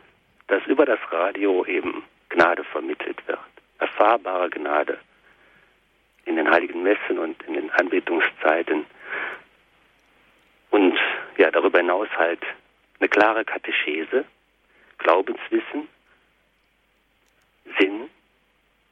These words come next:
und nicht zuletzt auch eben, ja, ich denke, jeder Mensch persönlich fragt sich ja, ich auch, was ist deine Berufung? Zu was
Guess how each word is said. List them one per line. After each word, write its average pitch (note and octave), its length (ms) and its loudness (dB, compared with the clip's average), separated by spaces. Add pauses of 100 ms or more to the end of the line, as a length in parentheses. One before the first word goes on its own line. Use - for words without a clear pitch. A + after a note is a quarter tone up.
(1000)
und G#2 260 0
nicht - 160 4 (100)
zuletzt B2 500 0
auch B2 260 2 (100)
eben, A2+ 540 2 (220)
ja, F#2+ 200 2 (680)
ich - 80 -12
denke, G2+ 260 2
jeder A2+ 240 4
Mensch G#2 360 -2
persönlich G#2 540 2
fragt - 380 -2
sich - 140 -6
ja, G2+ 140 4
ich - 200 -4
auch, F#2+ 320 4 (480)
was G2 160 -4
ist - 140 0
deine A#2 180 6
Berufung? A#2 720 0 (1200)
Zu - 100 4
was G#2 140 4